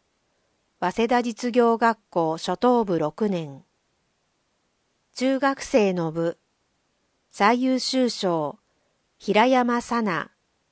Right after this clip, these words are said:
四中二年。優秀賞、田上聖吾、四中一年。山田優香、千曲博人、四中二年。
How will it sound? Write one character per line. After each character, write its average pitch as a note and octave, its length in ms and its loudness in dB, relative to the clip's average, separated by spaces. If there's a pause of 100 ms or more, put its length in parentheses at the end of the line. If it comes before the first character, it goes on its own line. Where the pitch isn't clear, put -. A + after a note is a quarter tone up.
(100)
四 A3 260 0
中 A3 360 0
二 G#3 160 2
年。 E3+ 360 -2 (920)
優 A#3 200 0
秀 C4 320 0
賞、 E3 500 -4 (640)
田 B3 160 2
上 A3+ 300 4
聖 A#3 340 4
吾、 D#3+ 300 -4 (520)
四 G#3+ 280 2
中 A3+ 440 0
一 G3 280 -4
年。 D#3+ 380 -4 (1040)
山 G#3 300 2
田 B3+ 160 2
優 A#3+ 300 0
香、 D#3+ 280 -6 (600)
千 - 160 -12
曲 A3+ 320 2
博 A3 280 0
人、 D3+ 300 -6 (720)
四 A3 280 2
中 A3+ 340 0
二 G#3+ 180 2
年。 D#3+ 400 -2